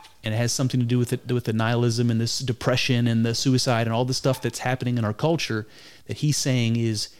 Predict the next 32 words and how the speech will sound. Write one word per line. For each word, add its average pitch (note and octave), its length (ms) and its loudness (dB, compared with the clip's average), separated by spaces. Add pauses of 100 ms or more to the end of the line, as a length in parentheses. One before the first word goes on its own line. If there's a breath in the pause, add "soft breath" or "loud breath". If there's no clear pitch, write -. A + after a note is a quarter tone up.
(280 loud breath)
is C3 120 -2
a, A2+ 140 -8
is A2+ 80 -2
a G#2+ 60 -6
consequence - 760 -4 (300 loud breath)
of A2+ 160 -2
us, - 500 -2 (440 loud breath)
um, G#2+ 360 0 (120)
losing A#2+ 880 0
so - 260 0
much A#2 220 0
of G#2 80 -6
the G#2+ 80 -4
subjective A2+ 760 -4
part D2 360 -6
of A2 180 -4
our, G2+ 140 -2
of G#2+ 180 -4
our G2 140 -2
existence. - 640 -6 (320 loud breath)
It's G#2+ 120 -6
like G#2+ 200 -6 (180 loud breath)
trading C3 480 2
in A#2+ 180 0
this G#2+ 140 -2
spiritual B2 540 0
way A2+ 160 2
of A2+ 80 -4
looking A2+ 260 -2
at A2 80 -4
the A2+ 80 -4
world G#2+ 340 -2